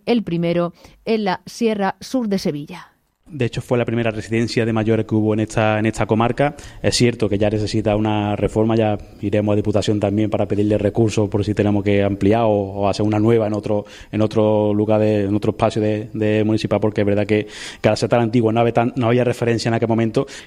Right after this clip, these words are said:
Speaker 2: Los mayores y la, y las personas que, que están allí residiendo, pues necesitan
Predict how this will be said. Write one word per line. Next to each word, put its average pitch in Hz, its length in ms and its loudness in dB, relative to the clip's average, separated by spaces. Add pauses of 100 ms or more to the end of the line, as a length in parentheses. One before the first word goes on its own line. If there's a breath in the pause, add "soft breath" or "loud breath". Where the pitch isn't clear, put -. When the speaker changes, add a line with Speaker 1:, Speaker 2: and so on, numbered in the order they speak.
Speaker 2:
Los 104 140 0
mayores 107 320 2
y - 20 4
la, 107 460 0
y - 20 -2
las 107 120 0
personas 107 340 0
que, 107 180 2
que 104 100 -2
están 107 240 -4
allí 107 180 0
residiendo, 107 440 0
pues 107 180 0 (100)
necesitan 107 500 0